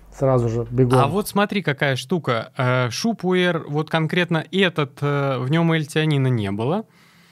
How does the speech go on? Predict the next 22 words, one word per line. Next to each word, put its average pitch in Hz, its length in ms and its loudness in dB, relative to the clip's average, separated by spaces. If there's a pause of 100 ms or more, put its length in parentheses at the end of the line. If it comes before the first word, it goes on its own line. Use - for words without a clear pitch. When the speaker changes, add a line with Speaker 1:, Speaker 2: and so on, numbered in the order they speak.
(240)
Speaker 2:
Соответственно, 127 960 -2 (420)
э, 120 240 -4
в 110 80 -6
нём 214 220 0
кофеин. 131 600 -2 (240)
Э, 131 380 -12
то 160 80 -2
есть 139 160 -2
в-, 139 340 -14
нет 170 240 -2
никакой 220 360 -4
проблемы. 170 560 -2
Кому-то 160 420 -2
же 151 140 -2
хочется 214 480 -6
взбодриться, 127 720 -4
то 120 140 -8
есть 107 120 -10
кто-то 147 340 -4
же 117 120 -4
пьёт 131 320 -4
кофе. 131 540 -4